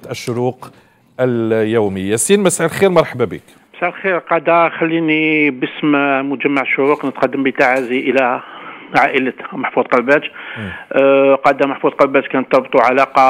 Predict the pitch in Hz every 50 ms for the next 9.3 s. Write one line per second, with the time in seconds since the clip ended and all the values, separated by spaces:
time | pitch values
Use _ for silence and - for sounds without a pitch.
0 | 127 127 127 127 123 123 123 123 123 123 127 120 123 131 123 - - 131 120 117
1 | 135 143 139 131 131 131 131 131 127 123 127 123 120 120 120 120 120 120 117 -
2 | - - - - - _ 117 110 123 131 127 120 113 127 123 123 117 - - -
3 | 120 113 127 135 135 - - 131 - - 123 - 139 127 120 120 117 117 117 117
4 | 120 120 117 117 113 110 110 107 - - - - - - - - - - - 156
5 | 156 - - - 139 135 123 123 127 123 123 120 120 - 131 117 117 120 117 -
6 | 143 131 117 131 127 120 113 - - - - - - - - - _ _ _ _
7 | _ _ 120 110 - 110 104 117 - - 127 123 110 117 120 113 120 180 185 -
8 | - 185 175 151 208 208 - - 147 143 143 147 143 135 135 135 131 131 143 139
9 | - - 156 131 107 95